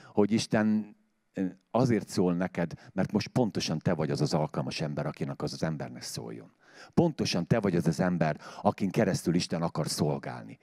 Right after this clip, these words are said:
Úgyhogy a szolgálatot ne csak innen lássátok, hanem ti magatok vagytok. Az az ajándék, ami benned van, az a végtelen szeretet, az a végtelen csodálatos adomány, amit, amit benned ki kell, hogy jöjjön,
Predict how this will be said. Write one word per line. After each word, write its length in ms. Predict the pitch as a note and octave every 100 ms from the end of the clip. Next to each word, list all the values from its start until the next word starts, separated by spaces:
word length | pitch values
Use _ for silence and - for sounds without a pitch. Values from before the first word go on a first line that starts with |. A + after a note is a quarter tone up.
| - -
Úgyhogy 280 | A#2+ C#3 B2+
a 40 |
szolgálatot 640 | B2+ D3+ C#3+ C3+ C3 C3
ne 80 | D3+
csak 220 | C#3 -
innen 260 | B2+ A2+ F#2+
lássátok, 500 | F#2 E2+ F2 - F#2
hanem 160 | G2 G2+
ti 160 | -
magatok 480 | G#2 G#2 F2 - D#2+
vagytok. 400 | D#2 D2 - - - -
Az 180 | C3+ D3
az 120 | A2
ajándék, 420 | C#3 B2 G2+ G#2
ami 140 | G#2+ F#2+
benned 440 | F#2 A2+ F#2 E2+
van, 220 | E2 F2
az 160 | F#2+ A2+
a 60 | F#2
végtelen 520 | G2 D#3+ - G#2+ F2+
szeretet, 580 | - G#2 F#2 - D#2 - - -
az 140 | A2
a 60 | A2+
végtelen 560 | A#2 C3+ B2+ G#2 G2 F2+ - - -
csodálatos 720 | G2 - E3+ A#2+ G2 - G2
adomány, 420 | A#2 G#2+ F2+ F2+ F2+
amit, 340 | F#2 - - - _
amit 260 | G#2 G#2 F2
benned 400 | B2+ C3 G#2 -
ki 120 | B2
kell, 220 | - A2
hogy 180 | F2+ E2+
jöjjön, 420 | G2 F#2+ G#2 G#2